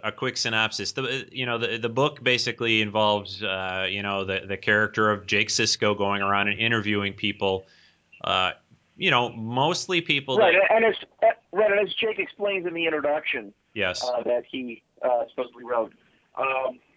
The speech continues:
Speaker 2: the, the project became so big and unwieldy, he didn't know what to do with it, and he kinda shelved it, and he just didn't wanna look at it. And, and then he, uh, encountered me, he blundered into me, and, uh, I asked him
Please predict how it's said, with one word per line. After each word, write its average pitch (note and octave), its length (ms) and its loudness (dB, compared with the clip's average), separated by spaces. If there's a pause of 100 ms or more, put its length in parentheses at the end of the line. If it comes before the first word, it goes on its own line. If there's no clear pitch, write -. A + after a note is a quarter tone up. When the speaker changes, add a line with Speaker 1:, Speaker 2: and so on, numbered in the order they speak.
(320)
Speaker 2:
the, E3 200 2
the D#3+ 60 -12
project G3+ 300 -2
became - 200 -4
so F#3 160 0
big F3+ 160 0
and D#3+ 80 -2
unwieldy, D3+ 540 -4
he D3 60 -8
didn't D#3 140 -6
know D#3 80 -2
what C#3 100 -4
to C3 80 -10
do C#3 160 0
with C#3 100 2
it, C3+ 60 0
and C3 120 -6
he - 60 -12
kinda C#3+ 200 -2 (180)
shelved C#3 360 0
it, B2+ 240 0 (160)
and B2 120 -6
he B2+ 220 -20
just - 180 -16
didn't C3+ 140 -8
wanna C3 180 -2
look C3 200 -2
at G#2+ 200 -2
it. G#2 140 -6 (140)
And, B2+ 100 -2 (420)
and B2 80 0
then C#3 200 -4
he, C#3 320 -10 (340)
uh, A#2+ 400 4
encountered F3 440 -2
me, C#3+ 340 -4
he - 60 -20
blundered C#3 340 -4
into C#3+ 200 -8
me, B2 360 -10 (380)
and, B2 420 2
uh, A#2+ 360 2 (300)
I C#3+ 120 -2
asked C#3+ 300 -2
him C3 260 -10